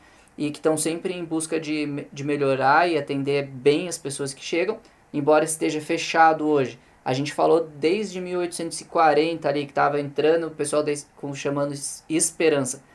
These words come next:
a parte do Rio do Boi, e eu digo que hoje, século vinte e um, é, dois mil e vinte,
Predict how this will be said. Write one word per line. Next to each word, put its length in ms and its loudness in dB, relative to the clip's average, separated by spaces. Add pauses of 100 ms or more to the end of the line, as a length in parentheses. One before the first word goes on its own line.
(180)
a 140 0
parte 320 4
do 80 -4
Rio 140 -2
do 80 -8
Boi, 300 2 (260)
e 40 2
eu 80 8
digo 220 0
que 220 2
hoje, 420 4 (200)
século 460 2
vinte 360 -6
e 40 -2
um, 240 -4 (320)
é, 320 2
dois 460 0
mil 160 -4
e 100 -2
vinte, 560 -6